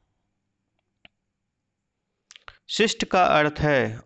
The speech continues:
ऑप्शन ए भूमिकर, ऑप्शन बी संपत्ति कर, ऑप्शन सी आयात शुल्क, ऑप्शन डी व्यावसायिक कर। तो दोस्तों, अगर आप लोग ऑप्शन ए भूमिकर के साथ जा रहे हैं तो आप लोग बिल्कुल सही है, शिष्ट कर का अर्थ है भूमिकर।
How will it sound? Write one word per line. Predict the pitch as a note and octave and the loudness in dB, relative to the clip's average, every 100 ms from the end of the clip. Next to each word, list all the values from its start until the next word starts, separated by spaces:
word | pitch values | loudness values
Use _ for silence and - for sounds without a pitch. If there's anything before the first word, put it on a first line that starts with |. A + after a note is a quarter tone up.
| - | -4
ऑप्शन | C3 B2+ - - | -4 -2 -6 -4
ए | C#3+ C3 | -2 -2
भूमिकर, | A#2 C#3+ D#3+ F3+ E3+ | -2 -2 -2 0 0
ऑप्शन | C#3 - C#3 | -2 -2 -2
बी | B2+ | -2
संपत्ति | A#2 - B2 D3 - F3 | -2 -4 -4 -4 -4 -2
कर, | F3+ E3+ | 0 0
ऑप्शन | C#3 B2+ - | 0 -2 -8
सी | - B2+ - - | -6 -6 -6 -2
आयात | A#2+ C#3 E3 | 2 2 0
शुल्क, | - F#3+ - | -4 -6 -4
ऑप्शन | - - C3 | -4 -4 -6
डी | B2+ E3 | -4 -2
व्यावसायिक | D3 A#2+ - A#2+ - | -2 -2 -2 -2 -2
कर। | - A#2 - _ _ _ _ _ _ _ _ _ _ _ _ | -6 -8 -10 _ _ _ _ _ _ _ _ _ _ _ _
तो | - | -8
दोस्तों, | B2+ E3 - G3 F#3+ | -4 -4 -2 -4 -2
अगर | C#3+ C3+ | 0 0
आप | C3 B2+ | 0 0
लोग | B2 | -2
ऑप्शन | A#2+ B2+ A2+ C#3 | -2 -6 -6 -2
ए | C3+ B2 A2+ | -2 -2 -4
भूमिकर | C3 D#3 E3 D#3+ | -4 -2 -2 -2
के | E3+ | -2
साथ | F3+ E3+ | 0 0
जा | E3 | 0
रहे | E3 E3 | 2 0
हैं | |
तो | E3 C#3+ | 0 -2
आप | C3 | -2
लोग | A#2+ - | -6 -6
बिल्कुल | C3 - D#3 | -8 -6 -8
सही | - E3+ | -4 -2
है, | F3 | -2
शिष्ट | F3+ - D#3 - | -6 -6 -8 -4
कर | C#3+ | -4
का | C3+ C3 | -2 -2
अर्थ | A#2+ - D3 - | 0 -2 -2 -4
है | F#3+ | -4
भूमिकर। | D#3 B2 A2+ G#2+ A2+ | -4 -4 -4 -2 -6